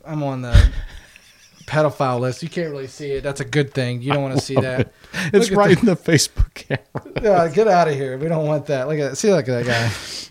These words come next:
Speaker 2: Oh my God!
Speaker 1: Stop that man.
Speaker 2: Yeah, stop that man.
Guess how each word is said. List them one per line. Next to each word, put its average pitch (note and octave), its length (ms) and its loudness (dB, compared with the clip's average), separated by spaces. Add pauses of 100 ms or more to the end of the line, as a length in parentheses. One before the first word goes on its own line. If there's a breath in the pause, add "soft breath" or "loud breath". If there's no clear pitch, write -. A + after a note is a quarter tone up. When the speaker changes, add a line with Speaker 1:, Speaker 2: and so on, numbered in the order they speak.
(120)
Speaker 2:
Oh D#3+ 200 0
my C3+ 160 4
God! C3+ 180 6
Speaker 1:
Stop C#4+ 300 10
that G#3+ 200 8
man. D#3+ 440 2
Speaker 2:
Yeah, B2+ 240 10
stop D#3+ 320 6
that A#2+ 200 4
man. G#2 300 0